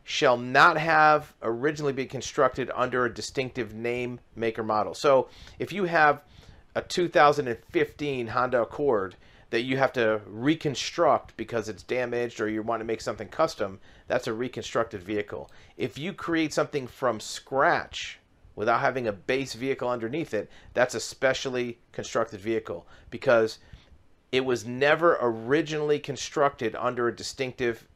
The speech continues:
name, make, model, or type by a generally recognized manufacturer. What's a replica?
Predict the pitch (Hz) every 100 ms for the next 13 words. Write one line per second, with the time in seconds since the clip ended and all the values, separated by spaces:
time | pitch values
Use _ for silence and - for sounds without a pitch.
0 | _ 104 110 110 110 110 113 - 101 101
1 | - 95 95 95 76 87 - 90 - -
2 | - 101 90 87 104 101 98 87 95 -
3 | 90 90 90 90 87 92 - 87 135 151
4 | 127 165 147 107 95